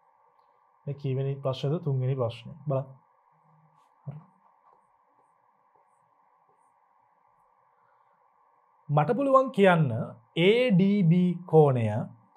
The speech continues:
හොඳට බලන්න. ඒ ඩී බී කෝණය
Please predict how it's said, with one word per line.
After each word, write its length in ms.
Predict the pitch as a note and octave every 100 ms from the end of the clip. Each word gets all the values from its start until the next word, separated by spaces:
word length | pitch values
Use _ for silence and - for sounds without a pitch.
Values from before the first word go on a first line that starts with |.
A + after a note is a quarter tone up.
| _ _ _ _ _ _ -
හොඳට 180 | C#3+ C#3
බලන්න. 240 | G#2+ G2+ - _ _ _ _ _ _ _ _ _ _ _ _ _ _ _ _ C#3+
ඒ 200 | D3+ E3+
ඩී 280 | F3+ F#3
බී 240 | E3 D#3 D3+
කෝණය 360 | D#3+ E3 D#3+